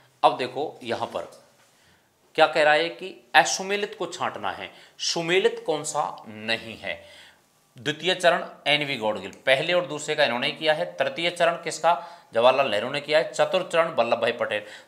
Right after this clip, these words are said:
चार चरणों का उद्घाटन हुआ था और चार चरणों के उद्घाटनकर्ता कौन कौन है? गॉडगिल, गॉडगिल, नेहरू,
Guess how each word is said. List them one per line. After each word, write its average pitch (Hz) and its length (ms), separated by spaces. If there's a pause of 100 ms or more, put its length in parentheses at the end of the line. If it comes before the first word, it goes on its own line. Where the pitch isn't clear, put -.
(100)
चार 175 340
चरणों 170 360
का 180 140
उद्घाटन 123 480
हुआ 127 240
था 170 160
और - 340
चार 160 300
चरणों 165 220
के 165 120
उद्घाटनकर्ता 143 720
कौन 135 200
कौन 139 200
है? 165 100 (380)
गॉडगिल, 156 480
गॉडगिल, 135 440
नेहरू, 110 280